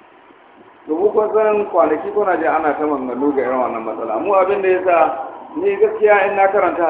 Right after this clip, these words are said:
hadisi ya inganta magana kowa gehe ne ka ganin ta. Ko ka rinjaye ni sai dai ka rinjayen ga mutane, amma ni ga aƙida ta ina nan ga abin da ya inganta ga annabi. Ko ban bari.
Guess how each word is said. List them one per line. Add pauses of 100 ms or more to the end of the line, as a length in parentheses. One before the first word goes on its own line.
hadisi
ya
inganta
magana (240)
kowa (960)
gehe
ne
ka
ganin
ta. (1400)
Ko
ka
rinjaye
ni
sai
dai
ka
rinjayen
ga
mutane,
amma
ni
ga
aƙida
ta
ina
nan
ga
abin
da
ya
inganta
ga
annabi. (2250)
Ko
ban
bari.